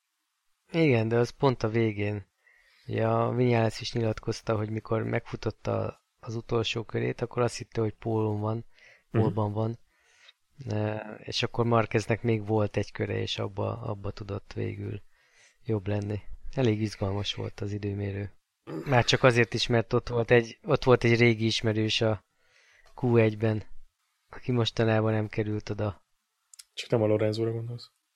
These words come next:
Speaker 1: Dehogy nem, dehogy nem.
Speaker 2: <laughs>
Speaker 1: Ott Tuchel elaludt?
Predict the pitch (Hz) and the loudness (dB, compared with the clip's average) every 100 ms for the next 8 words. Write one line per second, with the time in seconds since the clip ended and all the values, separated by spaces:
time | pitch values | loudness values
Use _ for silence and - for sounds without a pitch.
0 | _ 135 123 98 95 92 - - 120 110 | _ 2 4 6 6 4 0 2 2 2
1 | 120 120 - 120 113 110 104 110 - - | 2 2 2 0 -2 -4 -4 -8 -10 4
2 | 143 - - - - 147 127 - - - | 6 6 2 -2 -4 -6 -8 -8 -10 -14
3 | - - _ _ _ - - - - - | -20 -20 _ _ _ -20 -18 -16 -16 -16
4 | - - 131 123 147 135 123 117 143 131 | -16 -14 -12 -2 0 4 6 8 8 6
5 | 110 - | 0 -8